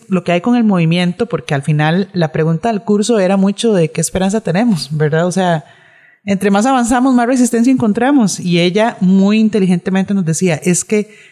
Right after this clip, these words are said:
eso es lo que les dice que están avanzando. Cuando empezamos a encontrar resistencias en lugares donde anteriormente no las habíamos visto o no las habíamos sentido, no es que no estemos haciendo nuestro trabajo, es que el sistema está actuando porque se siente en peligro.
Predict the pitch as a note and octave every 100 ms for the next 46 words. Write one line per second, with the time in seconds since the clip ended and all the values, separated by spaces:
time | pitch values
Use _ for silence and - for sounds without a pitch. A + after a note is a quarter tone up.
0 | _ - A3 B3 A3 G#3+ F#3 E3+ F3+ G#3
1 | F#3 - E3+ F3 D#3+ D3 D#3+ D#3 - -
2 | _ _ _ _ F#3+ F#3 F3+ F#3+ A3 A#3
3 | C4+ C#4+ C4+ A#3+ A#3+ B3 G#3+ - F3+ E3
4 | D#3 D3+ D#3 D#3 F3 D#3+ D3+ D3+ D3+ C#3+
5 | D#3+ F3+ F#3+ D#3+ D3 D3+ D#3+ D#3+ D#3 D#3
6 | D#3 F#3+ - D3+ D3 D#3+ F3 G3 F3 F3+
7 | F#3 F#3 F#3 F3 D#3 D#3 - _ _ _
8 | F#3 F#3+ G3 A3+ G#3+ - G#3 G#3+ F#3 F#3
9 | G#3 A3 G#3 D#3 E3+ A#3+ G3+ D#3+ - G3+
10 | G3+ - E3+ D3 D3+ - D#3+ E3+ A#3+ -
11 | C4 C4+ C4+ C4+ D4 A#3+ - D#3+ D3+ D#3
12 | D3 A3+ B3 B3+ G#3